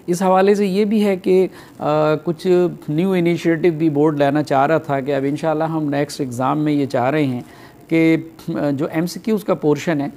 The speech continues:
उसको ओएमआर पे शिफ्ट कर दें ताकि वो ह्यूमन एरर से भी निकल जाए और टीचर्स के साथ को चेक करने के दौरान, अ, उन पे जो है वो थोड़ा सा कॉपी चेक करने में जो वक्त लगता है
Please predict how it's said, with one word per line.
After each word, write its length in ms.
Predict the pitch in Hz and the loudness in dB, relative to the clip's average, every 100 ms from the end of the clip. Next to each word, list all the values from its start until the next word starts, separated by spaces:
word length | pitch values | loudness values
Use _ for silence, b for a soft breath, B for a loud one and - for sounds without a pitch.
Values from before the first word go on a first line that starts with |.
| B B B | B B B
उसको 560 | 170 - - 170 175 - | -4 -4 -2 2 2 2
ओएमआर 480 | 170 165 156 151 170 | 2 4 4 2 2
पे 140 | 165 | -2
शिफ्ट 320 | 131 151 - | 0 -2 -2
कर 140 | - 110 | -6 -6
दें 200 | 107 113 | -8 -8
ताकि 260 | 127 127 | -6 -4
वो 180 | 143 143 | -2 -2
ह्यूमन 360 | 131 156 170 165 | 0 0 0 0
एरर 260 | 143 160 | 2 2
से 140 | 170 190 | 0 -2
भी 100 | 180 | -2
निकल 280 | 165 180 170 | -4 -4 0
जाए 200 | 190 214 | 0 0
और 260 | 143 131 - | 0 -2 -2
टीचर्स 420 | 170 160 202 196 | -6 -2 -4 -4
के 160 | - 196 | -4 -4
साथ 240 | 160 160 156 - | 0 0 0 -8
को 100 | 170 | -10
चेक 320 | - 151 147 | -2 -2 -2
करने 260 | 151 143 143 | -4 -2 -2
के 80 | 143 | 0
दौरान, 360 | 139 135 143 170 B B B | 2 2 0 -4 B B B
अ, 160 | 151 151 | 0 0
उन 160 | 160 156 - | 0 -2 -2
पे 120 | 160 | -2
जो 180 | 147 147 | 0 0
है 180 | 139 143 | 2 2
वो 200 | 139 143 | 2 -2
थोड़ा 360 | 139 139 147 143 | -4 -2 0 -2
सा 260 | - 139 | -2 -6
कॉपी 380 | 135 139 120 143 | -2 -4 -2 -4
चेक 320 | 131 143 143 | -2 -4 -2
करने 360 | 143 127 131 131 | -4 -2 -4 -2
में 360 | 131 135 139 | -2 -2 -2
जो 140 | 131 127 | -2 -2
वक्त 320 | 131 131 - | -4 -6 -6
लगता 440 | 131 123 - 143 | -4 -6 -6 -4
है 280 | 127 123 120 | -4 -4 -8